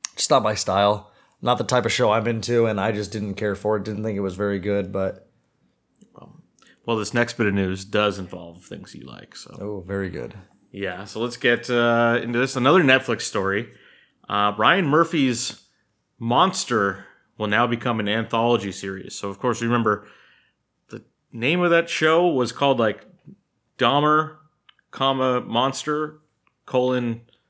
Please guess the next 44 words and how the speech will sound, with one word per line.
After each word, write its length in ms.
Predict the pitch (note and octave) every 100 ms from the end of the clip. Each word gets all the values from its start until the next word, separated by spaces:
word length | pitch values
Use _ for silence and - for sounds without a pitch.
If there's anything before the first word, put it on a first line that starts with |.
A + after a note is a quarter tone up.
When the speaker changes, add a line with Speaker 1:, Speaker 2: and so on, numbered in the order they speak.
| _ -
Speaker 2:
the 80 |
Jeffrey 320 | G#2+ A#2+ A#2+ A#2
Dahmer 300 | A2+ B2 B2+
story 300 | - C3+ C#3
or 40 |
something 280 | C3 C#3 B2
like 160 | C3 C3+
that. 360 | C3+ - - - -
<laughs> 160 | - -
It's 140 | A2
some 180 | - D3+
crazy-ass 640 | - D#3 D3+ A#2 A#2 G#2 -
title, 420 | G#2 G2 F#2+ - - - _ G#2+
the 100 | G#2
official 260 | A2+ G2
title. 280 | F#2+ G2 G2
Everyone 220 | A#2+ B2
just 140 | G#2+ G2+
knows, 160 | A2 -
"Oh, 140 | F3
the 80 | A#2+
Jeffrey 260 | A#2+ B2 A#2+
Dahmer 280 | A2+ B2
show." 280 | C3+ D#3+ E3 - - -
Speaker 1:
Oh, 160 | A#2
yeah. 160 | G#2 G#2
Speaker 2:
Um, 100 | G2+
but 60 | A2
that 160 | A2+
this 200 | B2+ B2
is 120 | B2 A2+
it. 100 | C3
Speaker 1:
You're 100 | C3+
talking 160 | D3+
about 80 | C#3+
the 40 | C3+
one 120 | C3
that 100 | A#2+
just 240 | G#2 A#2 -
came 220 | A#2+ A2
out. 160 | G#2+ F#2
Speaker 2:
Yes. 80 |
Speaker 1:
That 240 | G#2 G#2 G2+
just, 240 | G#2+ -